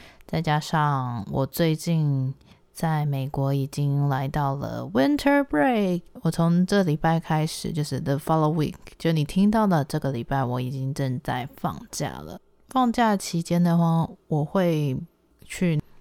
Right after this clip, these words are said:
太浩湖。如果大家知道加州湾区的话，应该会知道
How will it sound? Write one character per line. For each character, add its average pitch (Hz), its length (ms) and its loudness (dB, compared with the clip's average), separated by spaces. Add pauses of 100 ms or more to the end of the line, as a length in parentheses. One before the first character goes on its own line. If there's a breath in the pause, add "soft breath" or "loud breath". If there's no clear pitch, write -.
太 202 200 0
浩 160 320 2
湖。 - 440 -10
如 175 80 -2
果 196 100 0
大 185 120 -2
家 170 180 0
知 156 180 -4
道 147 180 0
加 139 280 -2
州 135 260 -2
湾 139 240 -2
区 - 160 -8
的 131 100 -2
话， 135 300 -2
应 131 120 -2
该 131 200 -2
会 143 200 -2
知 123 200 -8
道 127 240 -4